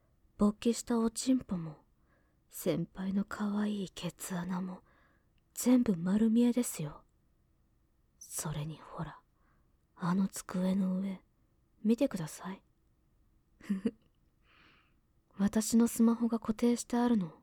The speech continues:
わかりますか？ええ。あれ撮影してるんですよ。今から先輩が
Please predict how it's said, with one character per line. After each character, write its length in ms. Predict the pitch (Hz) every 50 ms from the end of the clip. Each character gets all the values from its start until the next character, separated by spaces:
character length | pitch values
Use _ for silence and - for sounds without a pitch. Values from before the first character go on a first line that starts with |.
| _ _ _ _ _
わ 160 | - 196 208
か 140 | - - 233
り 80 | 240 240
ま 100 | 254 262
す 100 | - -
か？ 280 | - 165 151 151 - _ _ _ _ _ _ _ _ _ _ _ _ _ _ _ _ _ _ _ _ _ _ _ _ _ _ _ -
え 40 | 160
え。 180 | 156 143 - - _ _ _ _ _ _ _ _ - - - - - - - - - - - _ _ _ _ _
あ 140 | - 175 180
れ 120 | 185 175
撮 360 | - - - 185 - - -
影 160 | - 240 247 240
し 60 | -
て 180 | - - 254 247
る 100 | 247 247
ん 60 | 240
で 100 | 226 185
す 180 | - - - 143
よ。 160 | 135 - - - _ _ _ _ _ _ _ _ _ _ _ _ _ _ _ _ _ _ _ _ _ _ _ _ _ _ _ _ _
今 300 | - - 202 196 202 208
か 100 | - 170
ら 80 | 151 143
先 340 | - - - - 160 160 165 -
輩 220 | 175 170 165 160
が 200 | - 160 160 -